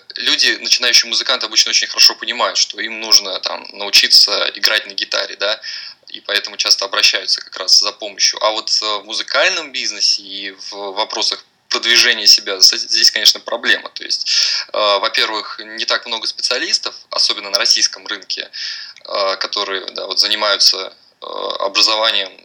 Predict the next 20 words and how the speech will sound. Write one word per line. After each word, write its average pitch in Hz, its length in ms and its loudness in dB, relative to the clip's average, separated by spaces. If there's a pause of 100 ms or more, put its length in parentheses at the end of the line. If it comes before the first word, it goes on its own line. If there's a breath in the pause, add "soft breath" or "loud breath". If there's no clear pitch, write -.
(360)
музыкальным, 107 560 -2
поэтому 101 260 -2
то, - 100 -6
что 110 200 2
вы 117 160 -4
делаете, 104 460 -2
это, 95 120 -10
конечно, 101 440 0
очень, - 340 0
очень 101 300 2
интересно 98 540 2
и - 340 -6
ценно. 107 580 0
Это 95 180 -6
д-, 95 440 -6
должны 104 280 -2
ценить 104 400 2
вообще - 220 0
вс-, - 260 4
вся - 400 4